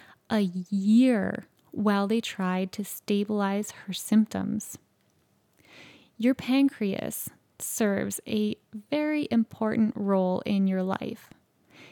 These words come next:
It's responsible for producing enzymes that help you digest foods and produces hormones that are responsible for helping your body process sugar, primarily that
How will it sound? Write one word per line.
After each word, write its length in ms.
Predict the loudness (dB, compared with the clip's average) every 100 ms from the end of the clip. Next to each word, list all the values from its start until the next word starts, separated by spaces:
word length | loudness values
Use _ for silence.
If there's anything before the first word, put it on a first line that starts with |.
| -20 _
It's 280 | -2 0 -2
responsible 840 | -6 -2 -2 -2 -2 -2 -2 -2
for 200 | -2 -2
producing 600 | -2 -6 -2 -4 0 0 2
enzymes 800 | 2 0 0 0 2 2 0 -12 _ _ -4
that 100 | -4
help 340 | -2 -2 0
you 140 | 0 0
digest 680 | 0 0 0 0 -2 -4 -14 -4
foods 580 | -2 0 -2 -4 -14 -18 _ _ _ -20 -20 -20 _ -6
and 420 | 0 2 2 0 -2
produces 560 | -2 -2 -2 -4 -8 -8
hormones 840 | 0 4 6 4 4 2 0 -4 -14 _ _ -2
that 140 | 0
are 140 | 2
responsible 800 | 0 -2 -2 2 2 0 -2 -2
for 200 | -2 -6
helping 520 | -4 -4 -2 2 4
your 140 | 4 2
body 360 | 0 0 0
process 640 | -4 -4 -6 -4 -6 -6 -8 -16
sugar, 720 | -10 -8 -2 -2 0 -2 -6 -10 _ _ -20 _
primarily 800 | -4 2 4 4 2 0 0 0
that 360 | 0 -2 -4